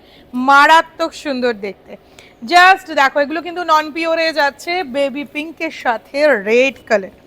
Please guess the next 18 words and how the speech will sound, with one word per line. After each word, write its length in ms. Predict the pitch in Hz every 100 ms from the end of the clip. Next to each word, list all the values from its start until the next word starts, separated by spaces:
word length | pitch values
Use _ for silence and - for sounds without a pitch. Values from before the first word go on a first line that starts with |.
| _ _ _ - - _ 220
বেবি 340 | 311 311 330
পিঙ্কের 460 | - 359 381 381 370
সাথে 420 | - 269 262 302
রয়েছে 420 | 277 240 240 277
রেড 320 | 220 233 277 -
কালার। 300 | 262 269 311
যারা 200 | 269 254
যারা 220 | 247 247
নিতে 360 | 240 262 - 330
চাইছো, 320 | 294 233 277
just 280 | 254 294 381
take 140 | 320 320
a 80 | 320
screenshot 680 | - 311 330 - 320 294 285 -
for 120 | 285 269
booking। 260 | 262 277 226 _ - - -
স্ক্রিনশট 600 | - 339 359 349 359 359
নাও 140 | 349